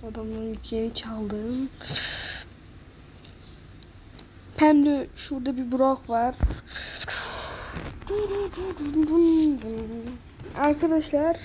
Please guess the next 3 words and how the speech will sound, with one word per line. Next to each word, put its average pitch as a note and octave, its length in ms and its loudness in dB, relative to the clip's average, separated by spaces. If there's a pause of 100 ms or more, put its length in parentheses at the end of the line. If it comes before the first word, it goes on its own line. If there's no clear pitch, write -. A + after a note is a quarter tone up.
(500)
gördüğünüz C#4+ 520 6
üzere C4+ 500 0 (680)
yakında D4+ 800 6